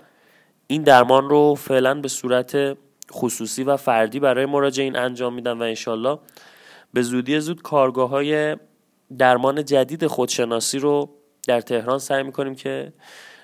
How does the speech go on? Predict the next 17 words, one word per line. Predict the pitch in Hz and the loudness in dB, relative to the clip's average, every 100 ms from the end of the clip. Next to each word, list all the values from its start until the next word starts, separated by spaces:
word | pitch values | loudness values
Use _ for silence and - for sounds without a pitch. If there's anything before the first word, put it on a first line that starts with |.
| _ - | _ -6
دایرش | 113 113 110 101 | -2 0 -2 -8
کنیم. | - 101 101 - - - - - | -10 -10 -10 -16 -20 -20 -4 4
علی | 180 185 | 6 8
ای | 151 147 | 8 6
حال | 143 131 151 165 165 170 - _ _ _ _ _ _ _ 143 | 2 4 4 4 2 0 -8 _ _ _ _ _ _ _ -8
دوستان، | 143 - 165 170 | -6 0 0 0
قدرت | 151 147 139 139 139 139 151 143 135 135 127 123 | 0 0 0 0 0 0 -4 -2 -4 -8 -14 -6
واقعی | 131 139 139 131 139 135 160 175 175 | 2 4 2 0 -4 -4 -10 -10 -8
از | 139 139 139 | -4 -2 -2
آن | 156 160 | -2 -4
کسیه | 160 156 160 - 156 | -4 -2 -2 -2 -6
که | 151 160 | -4 -6
زندگی | 143 135 123 123 120 135 147 | -4 -4 -4 -6 -6 -4 -4
خودش | - 147 143 | -2 -2 -2
رو | - | -6
کنترل | 143 135 110 - 127 | -6 -6 -8 -6 -6
کنه | 131 104 95 98 104 | -6 -10 -10 -10 -12